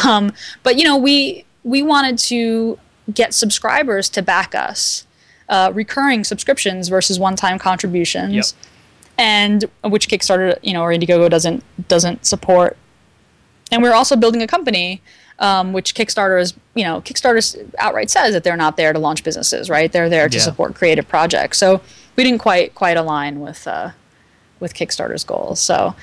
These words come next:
Speaker 1: it was, it's been a really fun, fun ride do, running our own crowdfunding campaign.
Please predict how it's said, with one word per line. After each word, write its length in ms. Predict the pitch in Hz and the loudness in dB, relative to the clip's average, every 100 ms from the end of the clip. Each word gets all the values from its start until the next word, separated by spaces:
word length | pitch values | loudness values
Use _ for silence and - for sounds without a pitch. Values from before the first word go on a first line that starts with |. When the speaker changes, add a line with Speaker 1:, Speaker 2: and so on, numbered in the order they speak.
| - - | -4 4
Speaker 1:
it 60 | |
was, 160 | 269 254 | 4 4
it's 160 | 247 - | 0 2
been 180 | 285 | 2
a 120 | 247 202 | 2 2
really 260 | 202 185 | 4 2
fun, 480 | 170 185 165 - - - | 2 0 0 -2 -10 -8
fun 220 | - 151 | -6 -4
ride 420 | 151 67 - 160 - - | -2 -2 -2 -6 -12 -6
do, 140 | 180 - | -4 -2
running 340 | 180 180 160 | 0 0 0
our 220 | 156 156 156 | -2 -2 -2
own 120 | 160 | -4
crowdfunding 500 | 170 - - 135 156 | -6 -6 -8 -10 -10
campaign. 460 | 170 165 156 170 | -8 -6 -6 -8